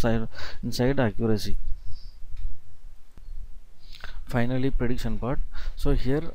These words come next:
uh, so here we type that C D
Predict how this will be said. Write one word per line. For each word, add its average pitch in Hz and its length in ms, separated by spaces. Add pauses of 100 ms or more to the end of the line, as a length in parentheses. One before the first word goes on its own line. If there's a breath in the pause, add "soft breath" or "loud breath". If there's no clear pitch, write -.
(160)
uh, 113 360 (1500 loud breath)
so 127 100
here 147 100
we 131 140
type 123 300
that 110 340
C 127 300
D 147 300